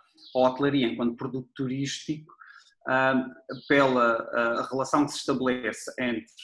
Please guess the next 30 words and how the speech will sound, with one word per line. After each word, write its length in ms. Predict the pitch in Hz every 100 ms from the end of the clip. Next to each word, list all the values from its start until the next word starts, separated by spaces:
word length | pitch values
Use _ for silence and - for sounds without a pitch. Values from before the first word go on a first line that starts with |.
| - 113
ah, 120 | 107
um 140 | 117
cliente, 580 | 117 127 127 147 202 - -
a 20 |
prestação 440 | - - 123 131 127
de 60 |
um 60 | 139
serviço 720 | - 143 135 175 190 - -
e, 340 | 151 156 175 -
ah, 320 | 139 135 131 -
quem 180 | 139 139 - -
presta 320 | 139 127 127
o 40 |
serviço. 760 | 113 113 - 92 - - - _ _ - - - _
Esta 260 | 120 - 127
relação 760 | 135 131 - 139 127 113 -
é, 340 | 113 110 107 98
é 340 | 117 117 -
muito 180 | 123 120
cognitiva, 560 | 123 120 139 - 202 127
é 60 |
muito 200 | 120 120 123
emocional 800 | 135 - - 160 156 160 165 - 247
e, 380 | 120 123 139
e 80 | 131
pretende 360 | - - 135 135
aqui 200 | - 135
a 40 |
satisfação 800 | 135 127 - - 120 139 139 131
de, 380 | 123 127 131 131